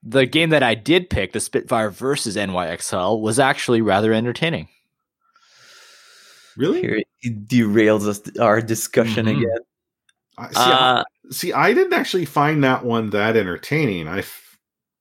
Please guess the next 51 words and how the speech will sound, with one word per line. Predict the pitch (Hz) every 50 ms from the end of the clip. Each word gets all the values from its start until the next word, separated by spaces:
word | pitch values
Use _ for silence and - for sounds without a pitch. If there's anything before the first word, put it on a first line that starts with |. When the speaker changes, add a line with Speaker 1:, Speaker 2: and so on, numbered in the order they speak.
| _ _ _ _ _ _ _ _ _ _ _ _ _ _ _ _ _ _ _ _ _ _ _ _ _ -
Speaker 2:
like, | - 98 - - - - - - - - - - - - _ _ _ _ _ _ _ _ -
and | 117 127
it |
had | 135 160 147
more | 147 151 151
to | 143 131
do | 143 135
with | 120 117
London. | 117 135 143 127 101 87 90
Maybe | 110 139 165
the | 170 151 151
feeling | - - - - 156 160 156 147 135
you | 131
had | 127 131 131
about | 131 123 127 90
Speaker 3:
Yeah. | 73 -
Speaker 2:
the | 101
Eternal | - - 123 131 156 190 226 - - - _ -
is | 123 107 113
the, | 127 123 117 117 113 95 104 101
the | 107 110
feeling | - - 135 127 120 113 107
that | 104 101
I | 104 101
had | 110 104 101
about | 98 92 98 95 -
the | 87
Spitfire. | - - - 123 - - 113 104
Speaker 1:
That, | 107 - - _ _ _ _ _ _ _
that | 104 101 104 104 98 -
might | - 95 92 -
be | - 95 87
real. | 85 85 87 87 90 92 - _ _ _ _ _ _ _ - -
Speaker 3:
N | 160 214
Y | 262 311 190
X | 156 - -
L | 156 147 139
were | 127 120 117 104
good. | 107 117 110 110 113 110 - - _ _ -
I | 104 117 131
think | 131 175 175 180 139
they | 120 135 127 127 123 120
are | - - 113 113 117 117
the | 110 113 117 113
only | 117 117 117 113
team | 104 - - 113 110 113 107 -
outside | - 107 110 107 - 110 104 107
of | 107 101
the | 98
Titans | - 113 107 104 120 120 107
that | 107 104 104 101 - _